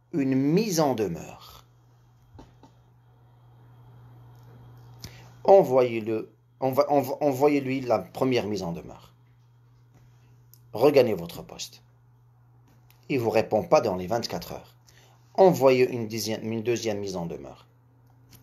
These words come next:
Il vous répond pas. Envoyez une troisième mise en demeure. Quand il vous répond pas à la troisième mise en demeure,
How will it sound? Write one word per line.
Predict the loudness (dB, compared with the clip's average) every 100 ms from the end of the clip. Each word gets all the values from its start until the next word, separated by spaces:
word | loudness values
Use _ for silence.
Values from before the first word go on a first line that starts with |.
| -20 _ _ -8
Il | -2
vous | 0
répond | 0 -2 -6
pas. | -2 -6 -6 -20 -20 -20 -20 _ -20 _ -20 0
Envoyez | 2 4 2 0
une | -2
troisième | -4 -4 -2 -4
mise | -6 -10
en | -12
demeure. | -16 -20 -20 -20 _ _ _ _ _ _ _ _ _ _ -20 -20 -20 -20 -20 -20 -20 -20 -10 -2
Quand | -2
il | -2 0
vous | -2
répond | 2 0 0 -4
pas | -4 -2
à | 0 0
la | -2
troisième | -2 0 0 -2
mise | -4 -6
en | -6
demeure, | -6 -6 -6 -8 -14